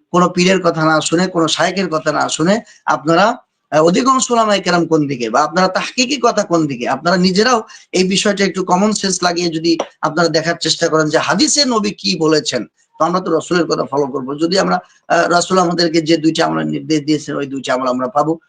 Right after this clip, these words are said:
সুতরাং আমরা ওখান থেকে আমল করার চেষ্টা করব। আমরা যদি এই বিষয়টাকে, আহ, খেয়াল করি, ওলামায়ে কেরামের পরামর্শ নিয়ে চলি,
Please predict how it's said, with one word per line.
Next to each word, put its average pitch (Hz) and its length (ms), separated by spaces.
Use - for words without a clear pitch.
সুতরাং 151 340
আমরা 143 400
ওখান 139 220
থেকে 135 180
আমল 127 240
করার 117 220
চেষ্টা 123 340
করব। 190 340
আমরা 135 320
যদি 143 220
এই 151 120
বিষয়টাকে, 143 580
আহ, 127 240
খেয়াল 131 260
করি, 139 160
ওলামায়ে 123 380
কেরামের 123 280
পরামর্শ 120 440
নিয়ে 123 180
চলি, 185 320